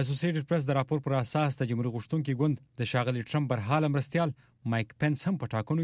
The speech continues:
کې د ولسمشر د مرستیال په توګه کاندید کړی دی. ښاغلي پنس د خپل ګوند له غړو څخه مننه کړې. د جمهور غوښتونکو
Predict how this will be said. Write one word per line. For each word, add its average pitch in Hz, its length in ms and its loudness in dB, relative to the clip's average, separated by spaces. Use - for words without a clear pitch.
کې 165 200 0
د 127 120 0
ولسمشر 135 560 -2
د 113 120 0
مرستیال 104 380 -2
په 104 120 -4
توګه 113 260 -2
کاندید 98 300 -4
کړی 101 200 0
دی. 104 80 0
ښاغلي 123 380 0
پنس 156 240 0
د 120 120 -2
خپل 120 280 -4
ګوند 131 200 0
له 98 100 -4
غړو 120 200 0
څخه 139 160 -2
مننه 107 280 0
کړې. 101 160 -2
د 120 140 0
جمهور 131 240 0
غوښتونکو 156 420 -2